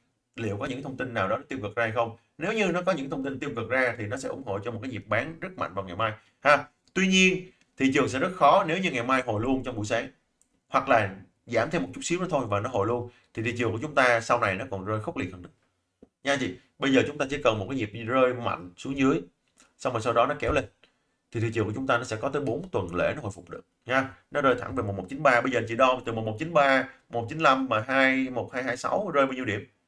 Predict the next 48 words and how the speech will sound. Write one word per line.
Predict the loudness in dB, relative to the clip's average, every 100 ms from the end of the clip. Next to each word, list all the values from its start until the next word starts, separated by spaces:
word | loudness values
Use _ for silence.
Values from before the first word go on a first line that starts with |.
| _ _ _ _ _ _ _
Rơi | 4 4
cho | 4
chúng | -4 2
ta | 2
ba | 4 0 0
mươi | -4
sáu | -4 -4 -4
điểm, | -8 -10 -14 -8
ba | -2 -2
chục | -2
điểm, | -4 -6 -6
thậm | -8
chí | -4
là | -4
gần | 0 2
ba | 2
mươi | 0
điểm | -4 -4
đấy | -6 -8
nha | -10 -10
chị. | -12 -12
Chứ | -10
không | -2
phải | 0 0
là | 0
chị |
thấy, | -6
ừ, | -4 -6
chút | -8
xíu | -8 -6
dưới | -2
đây | 0 0
nó | 0
lên | -2 -2
không | -4 -10
tới, | -10
không | -10 _ _ -18
phải. | -18 -20 _ _ _ _ _
Nó | 0
rơi | 2 2
cho |
anh | -4
chị | -6
thêm | -4 -2
ba | -2
mươi | -2
điểm | -6 -6
nữa. | -8